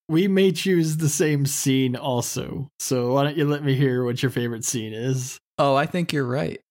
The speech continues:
Speaker 2: But
Speaker 1: <laughs>
Speaker 2: I actually have an honorable mention.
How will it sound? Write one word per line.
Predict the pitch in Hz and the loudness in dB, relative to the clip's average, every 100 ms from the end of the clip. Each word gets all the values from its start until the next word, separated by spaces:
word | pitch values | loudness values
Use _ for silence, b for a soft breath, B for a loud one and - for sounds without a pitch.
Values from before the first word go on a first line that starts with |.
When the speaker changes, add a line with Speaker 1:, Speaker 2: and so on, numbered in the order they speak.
| _ - | _ 0
Speaker 2:
But | 214 - 151 131 120 143 - | 0 2 2 4 4 2 -2
Speaker 1:
<laughs> | 185 - _ _ _ _ | -4 -6 _ _ _ _
Speaker 2:
I | 139 165 | 0 2
actually | 165 160 156 | 0 0 2
have | 143 131 | 2 2
an | 127 | 2
honorable | 127 127 120 113 | 2 0 -2 0
mention. | 110 120 123 - 117 | 2 0 0 -6 -12